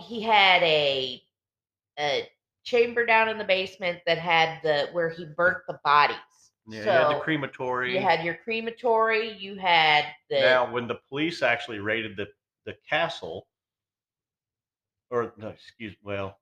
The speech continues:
Speaker 2: murder castle,
Speaker 1: Yeah.
Speaker 2: when they said they found torture racks in the basement. Now, this is a funny thing about H H Holmes. He was so smart that he thought he was gonna start a giant human race by stretching humans. He thought a human body could be stretched.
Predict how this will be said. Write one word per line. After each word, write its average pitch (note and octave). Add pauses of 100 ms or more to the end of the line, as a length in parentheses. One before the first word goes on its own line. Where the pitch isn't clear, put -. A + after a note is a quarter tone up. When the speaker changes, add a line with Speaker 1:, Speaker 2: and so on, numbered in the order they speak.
Speaker 2:
murder G2+
castle, F#2+ (260)
Speaker 1:
Yeah. B2+
Speaker 2:
when -
they C3
said B2
they A#2
found A2+
torture D#3
racks G2
in G2+
the F#2+
basement. F2+ (640)
Now, A2
this D3+
is C3+
a C3
funny E3
thing E3+
about B2
H B2+
H A2+
Holmes. D#3+
He C#3
was A#2
so E3+
smart B2+
that A2 (520)
he D3
thought D#3+
he D3+
was B2+
gonna C#3
start C3
a G#2
giant C3
human B2
race A#2+
by G2+
stretching B2+
humans. A2+
He B2+
thought D3
a D#3
human D3+
body A2+
could B2+
be B2
stretched. -